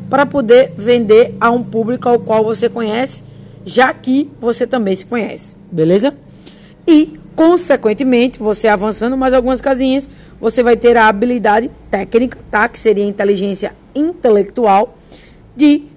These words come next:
também fazer o conhecimento e o mapeamento dos seus, o quê? Concorrentes. Então, dentro dessa concepção da expertise em negociação,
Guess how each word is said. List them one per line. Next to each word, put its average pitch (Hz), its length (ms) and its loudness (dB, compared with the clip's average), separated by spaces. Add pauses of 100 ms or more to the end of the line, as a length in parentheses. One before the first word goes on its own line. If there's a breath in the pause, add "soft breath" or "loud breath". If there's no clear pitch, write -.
(140)
também 262 460 2
fazer 226 600 2
o 226 140 -6
conhecimento 233 1160 -4
e 226 120 -4
o 226 60 -2
mapeamento 214 800 -2
dos 196 160 -10
seus, 202 240 -2
o 196 60 -6
quê? 220 260 0 (340)
Concorrentes. 208 1300 -2 (400 loud breath)
Então, 240 420 0 (380 soft breath)
dentro 262 360 0
dessa 226 280 0
concepção 226 640 -8
da 208 120 -4
expertise 208 880 -4 (840 soft breath)
em 285 200 0
negociação, 214 840 -2